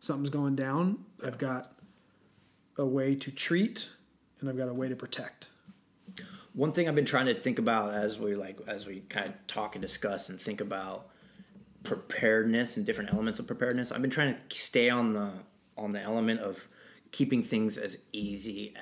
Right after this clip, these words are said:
Speaker 2: as possible. So when it comes to first aid kits,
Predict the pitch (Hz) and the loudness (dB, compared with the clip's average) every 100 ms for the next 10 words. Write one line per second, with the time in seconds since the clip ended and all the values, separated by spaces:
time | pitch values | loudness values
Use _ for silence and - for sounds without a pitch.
0 | 98 90 95 - - - - _ - - | -12 -12 -12 -12 -14 -16 -20 _ -8 -4
1 | 98 92 - 95 95 95 - - - - | -4 -4 -6 -6 -6 -8 -10 -18 -14 -6
2 | 117 101 98 98 98 - - - - - | -2 -2 -4 -6 -8 -12 -20 -20 -20 -20
3 | - - _ _ - _ _ _ _ - | -20 -20 _ _ -20 _ _ _ _ -20
4 | _ _ - 123 110 120 110 - 107 104 | _ _ -6 -2 -2 0 0 0 2 4
5 | 107 101 - - _ - _ _ _ _ | 4 2 -4 -20 _ -20 _ _ _ _
6 | - - 113 - - 113 104 143 143 143 | -10 -2 0 -2 -2 -2 2 2 2 0
7 | - - | -6 -8